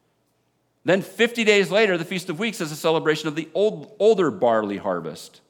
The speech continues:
When you start connecting all these dots, you begin to understand that there are seasons to what God is doing, and we are getting closer to the older barley harvest, prophetically speaking.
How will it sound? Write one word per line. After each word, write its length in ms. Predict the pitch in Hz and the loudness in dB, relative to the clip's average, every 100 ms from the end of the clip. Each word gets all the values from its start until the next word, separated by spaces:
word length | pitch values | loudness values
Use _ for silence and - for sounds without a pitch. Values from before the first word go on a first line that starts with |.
| _ _ _ _ - | _ _ _ _ -2
When 140 | 185 | 0
you 60 | 190 | 2
start 240 | 233 233 | 2 2
connecting 360 | 220 214 208 196 | 2 2 0 0
all 200 | 185 175 | 0 0
these 240 | 240 220 | -2 2
dots, 260 | 175 160 180 | 4 4 0
you 80 | |
begin 200 | 165 175 | -2 -2
to 40 | 170 | 0
understand 460 | 160 151 185 196 | -4 -2 -2 0
that 80 | 165 | 0
there 240 | 170 156 143 | 2 2 2
are 80 | |
seasons 720 | 143 - 202 214 202 160 131 - | -4 -12 -8 -6 -4 -4 -6 -6
to 120 | 143 | -6
what 280 | 131 101 123 | -4 -4 -4
God 440 | 151 156 131 127 - - - | -2 0 0 -2 -6 -20 -8
is 240 | 127 117 | -4 -4
doing, 440 | 123 151 143 117 107 | -2 -2 0 -2 -2
and 100 | 113 | -4
we 120 | 131 | -2
are 100 | 139 | -2
getting 240 | 117 113 110 | -2 -4 -6
closer 800 | - - 151 160 - 101 98 - _ _ _ _ _ _ _ _ _ _ _ _ _ _ _ _ _ | -8 -4 -2 -2 -4 -4 -6 -10 _ _ _ _ _ _ _ _ _ _ _ _ _ _ _ _ _
to 100 | - | -10
the 180 | 107 101 - | -6 -8 -4
older 460 | 139 170 110 92 | -2 0 -2 -4
barley 420 | 90 - 92 87 87 | -4 -2 -2 -2 -4
harvest, 540 | 85 82 76 - - _ _ _ _ _ | -6 -6 -10 -16 -20 _ _ _ _ _
prophetically 560 | 123 - 117 107 - 90 | -10 -2 -2 -2 -6 -10
speaking. 540 | - 87 82 95 131 | -10 -12 -12 -12 -14